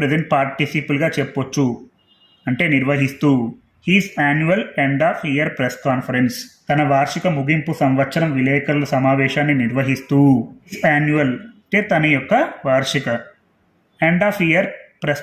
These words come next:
conference, వార్షిక ముగింపు సంవత్సరం విలేకరుల సమావేశం నిర్వహిస్తూ the Kremlin leader said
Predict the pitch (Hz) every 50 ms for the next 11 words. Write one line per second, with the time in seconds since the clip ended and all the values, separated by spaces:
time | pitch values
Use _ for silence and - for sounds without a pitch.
0 | - 156 139 135 131 147 135 127 - - - 131 123 127 135 151 - - 170 -
1 | 165 139 127 120 117 135 160 165 160 - 165 143 117 117 - - _ _ _ -
2 | 131 127 131 135 143 139 143 - 151 151 143 127 123 131 135 139 139 147 147 143
3 | 139 - 123 120 127 127 131 131 131 - 147 135 127 113 110 110 120 127 120 120
4 | - - 190 233 202 143 123 - - - - - - _ - 131 139 139 - -
5 | - 160 165 180 202 214 214 196 165 160 165 165 - - - 139 127 113 107